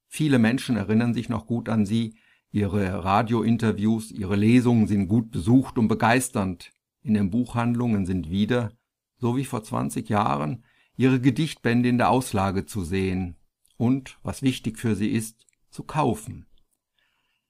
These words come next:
Teilweise gibt es schöne Honorare, die ihr für ein paar Tage die Geldsorgen etwas erleichtern. Sie wird oft eingeladen und ist viel unterwegs. Immer natürlich enthalten die Briefe außer diesen Berichten und Eindrücken auch die besorgten Fragen nach dem Befinden des Mannes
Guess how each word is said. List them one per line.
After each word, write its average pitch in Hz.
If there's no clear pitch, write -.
Teilweise 165
gibt 127
es 101
schöne 131
Honorare, 107
die 110
ihr 117
für 107
ein 98
paar 107
Tage 104
die 101
Geldsorgen 110
etwas -
erleichtern. 117
Sie 113
wird 139
oft 131
eingeladen 110
und 98
ist -
viel 104
unterwegs. 98
Immer 175
natürlich 110
enthalten 107
die 92
Briefe 110
außer 104
diesen 95
Berichten 104
und 95
Eindrücken 110
auch 95
die -
besorgten 101
Fragen 95
nach 98
dem 107
Befinden 101
des 98
Mannes 110